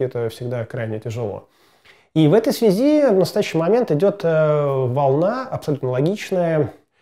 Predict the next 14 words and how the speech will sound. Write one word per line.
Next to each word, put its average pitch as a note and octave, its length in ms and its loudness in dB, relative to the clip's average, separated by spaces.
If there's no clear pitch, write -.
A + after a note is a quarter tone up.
возвращения F3 960 4
к, C#3 840 -2
к - 60 -14
некоторым D3 460 4
вещам, D#3 240 0
которые D#3+ 260 2
вернуться C#3 300 0
уже C3 280 0
не B2+ 120 -2
могут C#3 220 2
в - 60 -18
принципе. A#2+ 600 -4
И D#3+ 40 0
YouTube E3 440 0